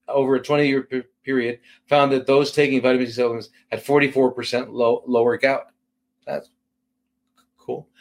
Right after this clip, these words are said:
Two thousand eight study, um, fourteen hundred men indicated that significantly lower blood levels of uric acid found in men who consumed the most vitamin C as compared to those who didn't.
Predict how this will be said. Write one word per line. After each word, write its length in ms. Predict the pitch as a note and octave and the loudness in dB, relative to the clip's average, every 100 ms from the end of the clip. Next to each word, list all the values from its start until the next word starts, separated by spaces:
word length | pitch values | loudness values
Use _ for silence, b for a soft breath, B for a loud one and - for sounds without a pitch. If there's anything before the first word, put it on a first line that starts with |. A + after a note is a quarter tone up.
| b b | b b
Two 120 | F3 | 0
thousand 340 | D#3 D3+ C#3+ C#3+ | 4 4 2 2
eight 160 | D#3 | 0
study, 460 | - D#3+ D#3+ G3 - | 2 2 2 0 0
um, 380 | C3+ B2 B2+ - _ _ _ _ - | 2 2 0 -6 _ _ _ _ -2
fourteen 300 | F3 E3 D#3+ | 0 2 2
hundred 220 | D#3+ D#3+ | 2 4
men 200 | D3+ D#3+ | 2 2
indicated 380 | D#3 D3 D3+ C3+ | 2 2 2 2
that 80 | B2+ | -2
significantly 680 | - C3 D3+ D3+ D#3 D3 | -6 -4 -2 -2 -4 0
lower 220 | C#3 C3+ C3 | 2 4 2
blood 240 | A#2+ B2 | 2 2
levels 280 | B2 A#2 A2 | 4 2 -2
of 100 | G#2+ | -2
uric 240 | B2 A#2 | 0 2
acid 360 | A2+ A2 A2 G#2+ _ b b | 2 0 -4 -10 _ b b
found 180 | A#2+ A#2 | 2 4
in 80 | G#2+ | 4
men 240 | A2+ A2+ | 4 2
who 140 | A2 G#2+ | -2 -6
consumed 500 | G#2 - A#2 G#2+ - _ _ | -10 -6 -2 -2 -4 _ _
the 60 | G#2 | 0
most 280 | G#2 G#2 | 2 2
vitamin 300 | F#2+ F#2+ F#2 | 0 0 -2
C 300 | F#2 C3+ F#2+ - | -4 -2 -2 -4
as 140 | G#2 | -8
compared 320 | - F#2+ G2+ | -6 -4 -4
to 80 | F2 | -2
those 120 | E2+ | -6
who 60 | A#2+ | -2
didn't. 220 | C#3 B2 | -4 -4